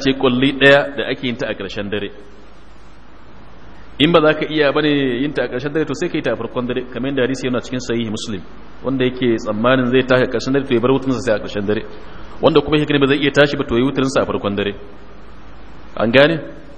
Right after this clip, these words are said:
To sai ya zanto baka samu kayi ba, saboda bacci ko mantuwa. To yayin da ka tuno, to ko da bayan alfijir ya kito za ka iya yin, wato, ainihin wutirinka, a,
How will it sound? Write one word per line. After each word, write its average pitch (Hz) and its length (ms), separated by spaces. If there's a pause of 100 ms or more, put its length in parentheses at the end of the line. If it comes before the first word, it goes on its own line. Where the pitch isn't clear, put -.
(500)
To 117 100
sai 151 140
ya 160 100
zanto 160 240
baka 143 160
samu 139 320
kayi 117 320
ba, 107 80 (480)
saboda 127 320
bacci - 320
ko 135 120
mantuwa. 143 360 (1500)
To 110 60
yayin 135 340
da 110 640 (960)
ka 147 100
tuno, 170 240
to 135 160
ko 151 140
da 147 160
bayan 135 260
alfijir 131 400
ya 117 180
kito 123 220
za 135 160
ka 135 100
iya 120 220
yin, 139 100 (1200)
wato, 95 220
ainihin 113 320
wutirinka, 131 480 (1200)
a, 92 120